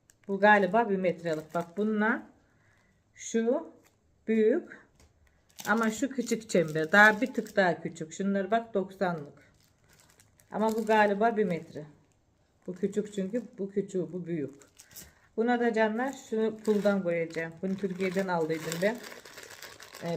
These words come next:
para pulu da, küçük altının pulları var ya, bu ama onun bir tık küçüğü. Bak çok güzel. Şöyle. Benim aklım kesmedi. Ya bundan var ya on tane çember olur ha. Oradaki abi dedi bana, "Kaç kaşık vereyim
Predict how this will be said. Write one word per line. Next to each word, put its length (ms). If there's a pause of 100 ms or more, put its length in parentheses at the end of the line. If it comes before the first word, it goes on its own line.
para 300
pulu 360
da, 280
küçük 300
altının 400
pulları 480
var 180
ya, 220
bu 120
ama 220
onun 240
bir 120
tık 220
küçüğü. 420
Bak 200
çok 260
güzel. 280 (1400)
Şöyle. 580 (2250)
Benim 220
aklım 340
kesmedi. 420
Ya 120
bundan 280
var 140
ya 120
on 180
tane 300
çember 340
olur 320
ha. 100 (1120)
Oradaki 360
abi 220
dedi 200
bana, 280
"Kaç 320
kaşık 360
vereyim 360